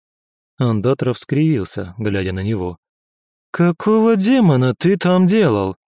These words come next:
«А как ты думаешь, Леня, что я мог делать в хорошо защищенном доме во время бешеного прорыва?»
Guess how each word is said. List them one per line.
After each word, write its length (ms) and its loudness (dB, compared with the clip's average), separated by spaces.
«А 140 -2
как 260 -6
ты 140 0
думаешь, 540 -2
Леня, 380 0
что 380 -2
я 180 0
мог 240 -4
делать 360 0
в 60 -18
хорошо 420 -2
защищенном 840 -4
доме 360 -2
во 160 0
время 360 2
бешеного 560 0
прорыва?» 600 0